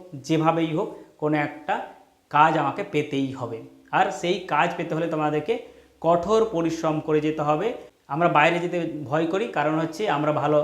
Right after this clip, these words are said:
ইংলিশ বলতে পারি না, আমরা ভালো হিন্দি বলতে পারি না। তো দেখো, যদি আমাদের পরিস্থিতি খারাপ থাকে এবং কাজের জন্য যদি আমাকে হিন্দি এবং ইংলিশটা শিখতে হয়, তাহলে আমরা ছয় মাস একটু যদি প্রস্তুতি নিই, ছয় মাস কোনো স্যারের কাছে যদি আমরা পড়াশোনা করি, তাহলে এটাও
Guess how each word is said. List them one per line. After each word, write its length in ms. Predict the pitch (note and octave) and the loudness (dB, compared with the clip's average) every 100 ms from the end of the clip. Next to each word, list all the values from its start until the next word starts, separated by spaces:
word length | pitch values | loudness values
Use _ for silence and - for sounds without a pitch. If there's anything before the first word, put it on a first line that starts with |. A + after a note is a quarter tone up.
| D3 - | 0 -4
ইংলিশ 220 | D3+ D#3 | -2 2
বলতে 240 | D#3+ E3 - | 0 0 0
পারি 200 | E3 E3+ | -2 0
না, 120 | F#3+ - - - | -4 -6 -16 -12
আমরা 200 | D3 D3+ | -2 0
ভালো 220 | C#3+ D3+ D3+ D3 - - _ - | 2 4 4 0 -14 -20 _ -4
হিন্দি 260 | F3 G3+ | -2 -2
বলতে 260 | F3+ D3+ C3+ | 0 0 0
পারি 200 | A#2+ A2+ | -4 -4
না। 120 | A#2 - | -6 -12
তো 60 | - | -6
দেখো, 260 | G3 F#3 G#3 G#3+ G#3+ - - E3 | -2 0 2 0 -2 -6 -12 -2
যদি 200 | D#3+ E3+ A3+ | 0 4 4
আমাদের 240 | G#3+ G#3+ G#3 | 4 2 -2
পরিস্থিতি 340 | F#3 F3+ F3+ F3+ | -4 -4 -8 -2
খারাপ 220 | D3 D#3 D#3 | 0 0 0
থাকে 200 | C3+ C3 A#2+ - _ _ _ - | -6 -6 -12 -18 _ _ _ -2
এবং 160 | F3 F3+ | 0 4
কাজের 280 | D#3 E3 F#3+ | 4 6 4
জন্য 160 | G3 G3 | 0 0
যদি 100 | F#3+ F#3+ | 0 2
আমাকে 240 | F3+ F3 F3+ | 2 2 0
হিন্দি 340 | D#3 E3+ F3 | 0 -2 0
এবং 120 | F3+ F3+ | 2 2
ইংলিশটা 300 | E3+ E3 E3+ | 0 -2 -4
শিখতে 440 | - F3+ F3 - G#3+ | -4 -6 -8 -4 -2
হয়, 260 | D#3 C3 A#2+ | 0 -2 0
তাহলে 160 | F3 F3+ | 0 0
আমরা 120 | F#3 | 0
ছয় 220 | F3+ E3 | -2 -2
মাস 140 | F3+ F3 | 0 -2
একটু 140 | F3 F3+ | -2 -4
যদি 140 | F3+ - | -6 -4
প্রস্তুতি 380 | D#3+ D#3 F3 F3 | -4 -2 -2 0
নিই, 180 | F3 B2+ - - - _ _ - | 0 0 -4 -16 -20 _ _ -2
ছয় 180 | D#3 E3 | 0 2
মাস 120 | F#3 | 2
কোনো 180 | F3+ F3+ | 2 0
স্যারের 300 | F3+ E3 F3 | 2 4 4
কাছে 180 | F3+ F3 | 0 -2
যদি 120 | F3 F3+ | -2 -2
আমরা 160 | F3+ F3+ | 0 0
পড়াশোনা 400 | D#3+ D#3+ E3+ F3 E3+ | 2 2 2 -2 0
করি, 200 | F#3+ F#3+ B2 - - | 0 0 -4 -8 -20
তাহলে 200 | - D#3+ F3 E3 | -8 -4 -2 0
এটাও 180 | E3 | 4